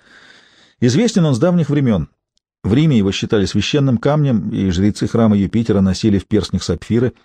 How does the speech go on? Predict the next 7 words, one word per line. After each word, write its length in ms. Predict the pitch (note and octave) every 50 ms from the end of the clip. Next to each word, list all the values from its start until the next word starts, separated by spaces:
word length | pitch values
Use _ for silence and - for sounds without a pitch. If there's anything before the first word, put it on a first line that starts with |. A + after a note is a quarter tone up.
| _ _ _ _ _ _ _ _ _ _ _ - _ -
Больше 400 | - F2+ F2+ C#3 E3+ E3 - C#3
всего 260 | - - B2 A2+ G#2+
ценятся 540 | - - C3 B2+ B2 A2+ - - A#2+ G#2 G2+
васильково-синие 840 | G2+ G#2+ - B2+ A2 - C#3 C3 C3 C3 - - D#3 E3 D#3 D3+ C#3+
сапфиры 480 | - - B2+ - - - C#3+ C#3 C3+
чистой 340 | A2 - - A2+ - - A#2
воды. 300 | G#2+ G#2+ G2 F2 C#2+ -